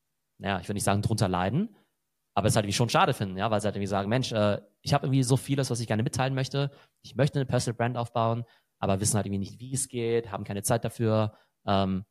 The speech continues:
haben nicht den richtigen Ansatz gefunden." Und für die wäre es halt auch ein totaler Gamechanger. Jeder kann davon profitieren, äh, es liegt nicht unbedingt jedem, aber bei uns sozusagen zehn Tipps geht's ja darum,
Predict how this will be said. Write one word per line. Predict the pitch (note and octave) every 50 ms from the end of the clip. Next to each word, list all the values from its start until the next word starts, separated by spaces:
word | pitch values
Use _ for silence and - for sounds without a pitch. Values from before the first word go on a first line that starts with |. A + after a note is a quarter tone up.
| _ _ _ -
haben | - G#2 G#2+
nicht | - -
den | - G#2+
richtigen | G#2 - - F#2+ F#2+
Ansatz | G2+ C3+ C#3+ A#2 - - -
gefunden." | G#2 - - F#2+ G2 G#2+ B2+ F3 F#3+ - _ _ _ _ _
Und | G#2+ G2+
für | - G#2+
die | G#2 G2+
wäre | G2+ G2 G2+
es | G2+ - -
halt | F2+ -
auch | G#2+ A2+ -
ein | G#2 -
totaler | A#2 - G#2+ G2 G2 F#2+
Gamechanger. | G#2+ A2+ A2+ A2 - F2+ F2 F2 F2 E2+
Jeder | - G2 A2+ C#3 D#3+ D#3+ E3 E3
kann | - - C#3+ D3
davon | C#3+ C#3+ - D#3 C#3+ C#3
profitieren, | - - C3+ - C3+ C3 - C#3 C#3 C#3 C#3+ D3+ E3 E3+ E3 -
äh, | - G#2 G2
es | G2+ A2 -
liegt | - B2+ D3 -
nicht | C#3 - -
unbedingt | C3+ C3+ C3+ C3+ B2+ A#2+
jedem, | A#2+ B2+ B2+ C3+ C#3+ D#3+ E3 - _ _ _ _ _ _ _ _ _ _
aber | G2 G2+ G2 G#2+ G#2 G2+ G2+ G#2 - _ _ _ _ _ _ _ _ _ _ _
bei | - G#2
uns | A2 G#2 G#2+
sozusagen | A2 - - - - - A2+ G#2+ G#2+ G#2+ - _ _ _ _ _ _ _ _ _ _ _ _ _ _ _ _ _ _ _
zehn | - - - - B2 A#2 A#2 A2+ A#2 A2 A2
Tipps | - - E3 E3 - - -
geht's | B2+ B2+ -
ja | A2+ F#2
darum, | G2+ G2+ G#2 A2 C3+ E3+ G3